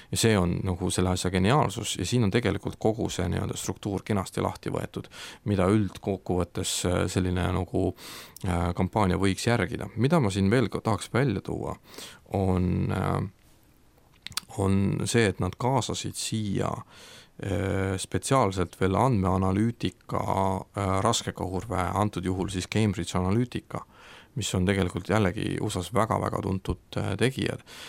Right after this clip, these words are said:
kes on siis spetsialiseeruvad sellele, et just nimelt konsolideerida kokku k-, erinevatest nii-öelda data warehouse idest,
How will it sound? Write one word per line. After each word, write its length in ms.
kes 240
on 120
siis 180
spetsialiseeruvad 1300
sellele, 680
et 320
just 220
nimelt 340
konsolideerida 840
kokku 600
k-, 120
erinevatest 760
nii-öelda 340
data 340
warehouse 600
idest, 320